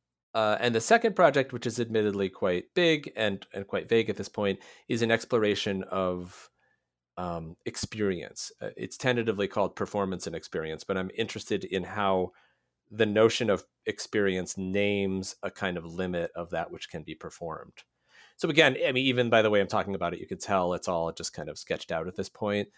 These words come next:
but I'm, I'm, I'm kind of fascinated by how spiritual exercises by Saint Ignatius and others, which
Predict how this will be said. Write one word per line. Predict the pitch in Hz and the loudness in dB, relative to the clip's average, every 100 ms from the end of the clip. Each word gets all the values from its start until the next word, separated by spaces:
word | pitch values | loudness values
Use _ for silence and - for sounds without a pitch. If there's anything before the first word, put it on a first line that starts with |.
| _ _ _ | _ _ _
but | 113 104 | 0 2
I'm, | 101 98 - | 2 0 -2
I'm, | 107 98 95 _ _ _ - | 0 0 -4 _ _ _ -6
I'm | 95 104 | -4 -4
kind | - 123 110 | -4 -2 0
of | 98 | 2
fascinated | 107 104 110 98 92 87 | 2 2 0 -2 -2 -2
by | 92 87 | 0 0
how | 85 107 95 92 90 87 _ _ _ _ - | -2 0 2 2 0 -4 _ _ _ _ -16
spiritual | - 110 98 101 | 0 2 2 0
exercises | 95 98 - 85 80 80 | 0 -4 -2 -2 -4 -8
by | - 82 80 _ | -4 -4 -4 _
Saint | 85 78 | -8 -8
Ignatius | 78 90 85 - 78 76 | -6 -4 -4 -6 -8 -10
and | - | 0
others, | 147 117 101 95 - | 4 4 4 0 -2
which | 101 | -6